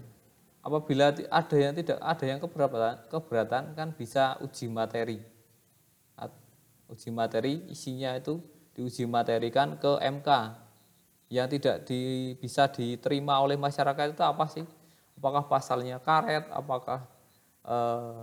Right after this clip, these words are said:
hanya menguntungkan satu pihak, kan bisa diuji materi ke M K atau judicial review. Kemudian kan di bawah undang-undang, diingat-ingat, ya, di kelas delapan.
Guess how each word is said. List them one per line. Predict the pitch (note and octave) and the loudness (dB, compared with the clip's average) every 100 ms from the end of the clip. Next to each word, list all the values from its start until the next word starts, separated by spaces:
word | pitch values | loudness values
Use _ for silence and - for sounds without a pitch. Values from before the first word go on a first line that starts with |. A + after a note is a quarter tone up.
| A2 | -6
hanya | A2+ B2 B2 | -2 0 -2
menguntungkan | B2 B2+ B2 A#2+ B2 | -4 -6 -4 -4 -2
satu | A#2+ A#2+ | -2 -2
pihak, | B2 E3+ D3 C#3+ D3 - | -2 0 4 4 4 -4
kan | D#3 | -8
bisa | - - B2+ | -8 -4 -4
diuji | A#2+ A2+ A2+ A2+ | -2 -6 -8 -6
materi | A2 G#2 A2+ B2 | -4 -2 -4 -6
ke | - | -8
M | A2+ | -10
K | G#2+ G#2+ G#2 A2+ - - _ _ - | -6 -4 -4 -8 -20 -20 _ _ -14
atau | G#2 C3 | -6 -4
judicial | C3 - A2+ A#2 - B2 A2+ A2 | -4 -6 -8 -8 -4 0 0 0
review. | A2 A2 A#2+ A2 G2+ - _ _ _ _ - | -8 -8 -6 -6 -8 -16 _ _ _ _ -4
Kemudian | F3 E3 D#3+ D#3 A2+ A2+ | 0 6 6 6 2 -4
kan | D#3 F3 | 0 2
di | D#3+ | 2
bawah | - C3 C3 D3 D3+ - | 6 6 6 4 0 -6
undang-undang, | E3+ C3 B2 B2+ C#3+ E3 E3+ F#3 - - | 0 0 0 -2 -2 -2 -4 -14 -20 -8
diingat-ingat, | B2+ C#3 D3+ D#3+ C#3 | -2 0 2 2 2
ya, | B2 | 0
di | B2 A2+ | -2 -2
kelas | C3+ - | -4 -2
delapan. | G#2+ A2 B2+ | -4 -2 -2